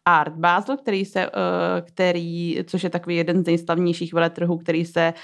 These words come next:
odehrává v Bazileji, ale pak má taky svou pobočku v Miami a v Hongkongu právě.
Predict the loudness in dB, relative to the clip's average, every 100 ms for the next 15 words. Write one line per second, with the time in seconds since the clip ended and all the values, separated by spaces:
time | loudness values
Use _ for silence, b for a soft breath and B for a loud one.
0 | B 0 2 4 4 2 0 -2 0 0
1 | 2 2 2 4 2 2 0 0 -2 0
2 | 0 0 -6 -2 -2 0 0 0 -2 2
3 | 4 6 2 0 -2 0 0 2 2 2
4 | 2 4 4 4 2